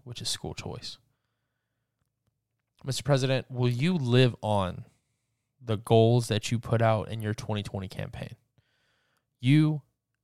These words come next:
claimed that you would work together with Republicans.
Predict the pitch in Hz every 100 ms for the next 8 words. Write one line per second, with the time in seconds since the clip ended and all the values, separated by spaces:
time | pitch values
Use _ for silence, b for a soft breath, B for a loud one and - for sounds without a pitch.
0 | _ - 123 113 110 85 107 120 139 127
1 | 123 113 - 104 113 123 - - _ -
2 | 110 113 110 90 - - _ _ _ _
3 | _ - 107 - 98 - - - - -
4 | -